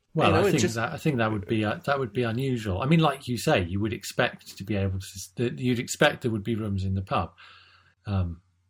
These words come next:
Speaker 1: I don't know. It, it,
Speaker 2: So
Speaker 1: to, to me, that didn't seem, that, that, that just seemed to me more like a, something of the times that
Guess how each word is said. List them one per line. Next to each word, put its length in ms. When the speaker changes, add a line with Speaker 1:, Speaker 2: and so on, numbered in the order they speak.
Speaker 1:
I 80
don't 140
know. 120
It, 220
it, 100
Speaker 2:
So 240
Speaker 1:
to, 240
to 160
me, 220
that 200
didn't 260
seem, 480
that, 240
that, 260
that 260
just 220
seemed 240
to 100
me 140
more 240
like 320
a, 360
something 800
of 140
the 80
times 800
that 440